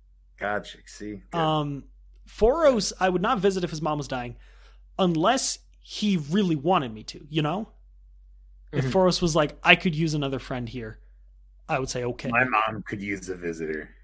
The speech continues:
Speaker 2: Your mom needs to get her own friends.
Speaker 1: <laughs> Dude, come on.
Speaker 2: <laughs> You get what I'm saying?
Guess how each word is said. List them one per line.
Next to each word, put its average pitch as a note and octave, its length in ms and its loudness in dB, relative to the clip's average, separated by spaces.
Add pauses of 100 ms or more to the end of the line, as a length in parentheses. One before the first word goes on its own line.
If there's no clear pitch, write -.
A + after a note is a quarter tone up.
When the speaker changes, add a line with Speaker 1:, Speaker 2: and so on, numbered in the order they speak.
(460)
Speaker 2:
Your D#3+ 120 -6
mom G3 240 -2
needs C3+ 220 -8
to C#3 60 -16
get B2+ 140 -8
her A2 120 -8
own A2 120 -10
friends. A2 460 -12 (1300)
Speaker 1:
<laughs> C4+ 100 4 (1300)
Dude, B2+ 300 -6
come A2+ 180 -8
on. F#2+ 420 -4
Speaker 2:
<laughs> - 1120 6 (2250)
You D#3 60 -4
get E3 80 0
what F#3 80 4
I'm F#3+ 80 2
saying? G3 340 -2